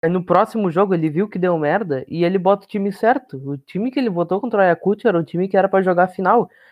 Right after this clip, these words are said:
com exceção dos dois zagueiros, e que ele deve ter botado por causa que, tá, Ayacucho vai qualquer um mesmo. E do Pinares porque não podia jogar, mas de resto era aquele time que era pra ter jogado a final. Mas,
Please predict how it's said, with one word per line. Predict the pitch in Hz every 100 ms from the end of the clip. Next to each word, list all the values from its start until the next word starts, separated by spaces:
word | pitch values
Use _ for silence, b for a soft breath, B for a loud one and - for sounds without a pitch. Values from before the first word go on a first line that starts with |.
| _
com | - 170
exceção | 175 170 175 175 190 180
dos | 156 151
dois | 165 165
zagueiros, | 170 156 170 208 320 - _ _ _ _ _ _ _ _
e | 156 151 139
que | 156
ele | 151
deve | 160
ter | 156
botado | 160 160 165 165
por | 143
causa | - 151 147
que, | 147 139 131 131 139 _ -
tá, | 156 135
Ayacucho | 135 139 - 160 170
vai | 170 165
qualquer | 151 139 151
um | 147 143
mesmo. | 139 135 143 - b b b b -
E | 185
do | 170
Pinares | 180 240 233 247
porque | - -
não | 269 262
podia | 262 269
jogar, | 262 294 294
mas | 233 143 135
de | 139 160
resto | 151 175 262 -
era | 165
aquele | 175 175 277 320
time | - 190
que | 175
era | 160
pra | 151
ter | 160
jogado | 156 151
a | 151
final. | - 147 131 127 _ _ _ _ _ _ _ -
Mas, | 185 156